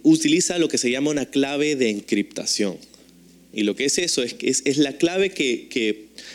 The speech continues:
que permite que ese mensaje que aparentemente es aleatorio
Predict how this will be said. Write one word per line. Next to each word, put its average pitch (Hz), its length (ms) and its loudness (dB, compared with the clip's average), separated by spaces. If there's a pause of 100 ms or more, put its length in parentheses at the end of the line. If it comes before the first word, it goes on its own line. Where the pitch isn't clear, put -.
(120)
que 135 120 -2
permite 131 680 0 (400)
que 139 140 -4
ese 165 500 -4 (120)
mensaje 151 540 -2
que 160 80 -6
aparentemente 175 760 -2
es 160 140 -2
aleatorio 147 760 0